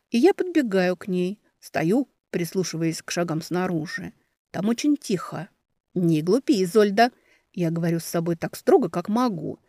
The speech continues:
"Нет ничего более неблагоразумного, чем влюбляться в собственного мужа".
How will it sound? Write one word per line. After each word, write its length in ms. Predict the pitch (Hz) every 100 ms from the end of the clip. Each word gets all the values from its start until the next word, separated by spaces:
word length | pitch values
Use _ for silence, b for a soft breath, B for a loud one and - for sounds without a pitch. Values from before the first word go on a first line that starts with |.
| _ _ _ _
"Нет 260 | 185 185 175
ничего 420 | 175 190 180 -
более 340 | 170 180 165 165
неблагоразумного, 920 | 170 165 165 165 170 311 359 180 160
чем 240 | - 165
влюбляться 560 | - 175 156 220 - 156
в 40 |
собственного 600 | - 254 - 269 240 220
мужа". 460 | 208 170 151 - -